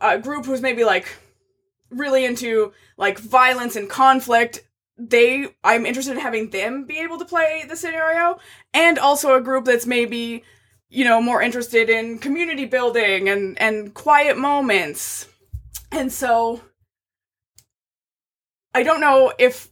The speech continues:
this is something that can be done fully, but it's something that I'm experimenting with. And so Paranormal Inc is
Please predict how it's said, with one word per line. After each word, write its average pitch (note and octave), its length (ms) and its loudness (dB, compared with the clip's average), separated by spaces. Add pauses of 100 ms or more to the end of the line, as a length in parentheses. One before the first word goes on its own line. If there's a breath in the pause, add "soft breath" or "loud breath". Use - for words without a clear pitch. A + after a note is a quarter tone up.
(100)
this B3+ 320 -4
is B3+ 200 -4
something A#3 380 -2
that - 180 -4
can D4+ 320 2
be G#3+ 100 -6
done F#3 520 -2 (200)
fully, G3 500 2
but G#3+ 160 0
it's G#3 120 -4
something A#3+ 200 0
that G#3+ 100 0
I'm G3+ 140 0
experimenting B3+ 800 -2
with. F4+ 240 -2
And B3+ 120 -4
so A#3 100 0
Paranormal B3+ 580 0
Inc G3 440 -2
is G3 440 0